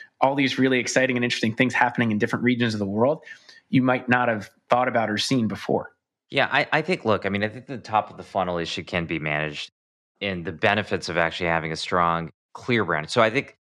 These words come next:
Speaker 2: if you're building a brand, the one thing that I've seen of brands that actually work where investors have benefited from the one-to-many approach, whether it's a blog, Substack, or podcast or whatever, is having something that's very clear and authentic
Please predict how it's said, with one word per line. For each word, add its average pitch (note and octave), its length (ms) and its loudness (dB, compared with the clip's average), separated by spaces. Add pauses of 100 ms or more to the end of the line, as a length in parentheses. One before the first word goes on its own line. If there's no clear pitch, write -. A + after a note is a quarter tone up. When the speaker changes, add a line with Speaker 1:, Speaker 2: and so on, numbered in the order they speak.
(200)
Speaker 2:
if B2+ 160 2
you're C3 100 0
building G2 300 0
a - 20 -4
brand, E2 360 2
the E2+ 80 -2
one F2+ 200 2
thing F2+ 200 -2
that E2 100 0
I've E2 100 -2
seen E2+ 380 -4
of E2+ 140 -4
brands E2+ 320 0
that E2+ 100 0
actually E2 240 -4
work E2+ 260 0
where F2 100 2
investors E2+ 580 -2
have D#2+ 200 -6
benefited F2+ 600 0
from E2 600 0 (720)
the F#2+ 60 -4
one-to-many F2+ 800 0
approach, F2+ 680 -2 (460)
whether E3+ 220 4
it's G2 120 -2
a F2 40 -10
blog, D#2+ 480 4 (540)
Substack, D#2+ 680 0
or D#2 260 -2 (160)
podcast E2 520 0
or E2 60 -6
whatever, D#2+ 480 0 (600)
is G#2 480 0
having A2 340 0
something F#2+ 300 -4
that's F2 180 -4
very F2 220 2
clear E2+ 260 0
and D#2 80 -2
authentic D#2+ 500 -2